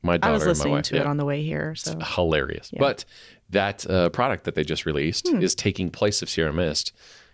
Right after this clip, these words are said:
Speaker 1: 'cause they were tanking. I guess they weren't doing as great market share because of seven up and Sprite.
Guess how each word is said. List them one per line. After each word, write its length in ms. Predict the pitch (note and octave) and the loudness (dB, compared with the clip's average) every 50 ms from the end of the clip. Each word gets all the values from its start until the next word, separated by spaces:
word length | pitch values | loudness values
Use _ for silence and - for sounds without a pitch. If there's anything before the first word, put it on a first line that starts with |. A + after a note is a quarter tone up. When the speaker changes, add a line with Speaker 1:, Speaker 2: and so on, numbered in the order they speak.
| _ _ | _ _
Speaker 1:
'cause 140 | - D#2+ D#2 | -8 -4 -2
they 80 | E2 D#2 | 0 0
were 260 | D#2 D#2+ D2+ D2+ D#2+ E2 D#2 - - _ - - - - | 2 2 0 0 -2 -6 -10 -18 -20 _ -20 -20 -18 -14
tanking. 480 | - - E2+ D#2+ D#2 - D2+ D2 - - - | -10 -6 -6 -6 -6 -6 -8 -8 -8 -10 -10
I 120 | - D#2 | -6 -2
guess 240 | D2+ G#2+ A#2 - - | 0 0 2 0 -2
they 160 | - - D#2+ | -6 -8 -8
weren't 220 | - - - - | -6 -8 -8 -6
doing 280 | - - D2 - - E2 | -6 -6 -6 -6 -6 -6
as 100 | D#2 - | -6 -4
great 280 | - - D2+ D#2+ D#2+ - | -2 0 0 0 0 0
market 340 | D2+ D#2 F2 G#2 - D#2+ - | 0 2 2 2 2 0 -2
share 200 | - D#2+ D2+ D2+ | 0 0 0 -2
because 240 | D#2 D#2+ - D#2+ D2 | -2 -6 -6 -6 -6
of 80 | D2 - | -4 -2
seven 240 | - - D2+ D2 D2 | 0 0 0 0 -2
up 160 | D2+ C2+ - | -4 -6 -6
and 80 | - - | -6 -8
Sprite. 400 | - - F2+ D#2+ - - - | -4 -2 -2 -2 -2 -4 -10